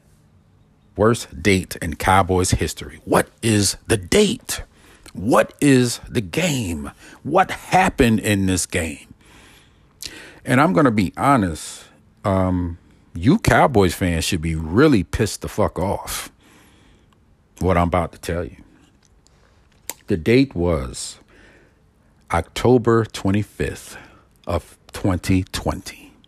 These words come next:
Week seven. It was against Washington. Washington football team in Washington. Now, <sighs> I know you guys remember that,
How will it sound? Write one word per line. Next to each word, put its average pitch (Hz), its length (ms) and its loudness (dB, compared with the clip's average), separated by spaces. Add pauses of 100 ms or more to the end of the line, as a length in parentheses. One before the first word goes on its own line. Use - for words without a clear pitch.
(400)
Week 143 220 2
seven. 147 600 2 (1500)
It 104 140 0
was 87 120 -4
against 85 540 -4 (200)
Washington. - 640 -4 (720)
Washington 104 580 2
football 139 480 4
team 82 520 -2 (340)
in 101 260 -2
Washington. 110 800 0 (1500)
Now, 113 400 4
<sighs> - 20 -8
I - 840 -4
know 110 160 0
you 98 180 0
guys 95 320 2
remember 87 720 -2 (180)
that, 82 260 -2